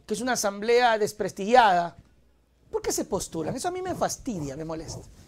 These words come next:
Yo siempre he defendido, por eso, y yo no participaré, pero yo sí he defendido. Yo he defendido la legalidad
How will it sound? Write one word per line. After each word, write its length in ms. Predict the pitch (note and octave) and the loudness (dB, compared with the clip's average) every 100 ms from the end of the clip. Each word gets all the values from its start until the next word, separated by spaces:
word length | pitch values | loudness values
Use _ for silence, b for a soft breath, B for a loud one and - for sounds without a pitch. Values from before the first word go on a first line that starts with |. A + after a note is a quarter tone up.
| b b b b | b b b b
Yo 220 | F#3 F4+ | 0 2
siempre 400 | - F4 E4+ C#4 | 4 4 4 6
he 40 | C4 | 6
defendido, 480 | A#3+ A3+ A3 E3+ D#3 | 6 0 -2 -4 0
por 100 | A#3 | -2
eso, 140 | A3+ b b | -2 b b
y 120 | A3 | -2
yo 100 | A3+ | 2
no 140 | D4 A#3+ | 2 2
participaré, 640 | C4 G#3+ G3 F#3+ D3+ A#2+ | 0 -2 -6 -4 -6 -6
pero 160 | - B3 | -2 0
yo 100 | E4+ | 0
sí 140 | D4 | 0
he 20 | C4 | 0
defendido. 520 | A3 G3 E3 C#3 - _ _ _ _ _ _ _ _ _ - - - - _ | 0 -2 -6 -12 -16 _ _ _ _ _ _ _ _ _ -20 -20 -20 -20 _
Yo 120 | G#3 | 0
he 40 | E4 | 2
defendido 540 | C#4 C4 B3+ D4 D4 | 2 2 0 2 6
la 140 | C4+ B3 | 6 6
legalidad 680 | A#3+ A3+ A3 A3+ C#4 E4 | 4 2 0 4 4 4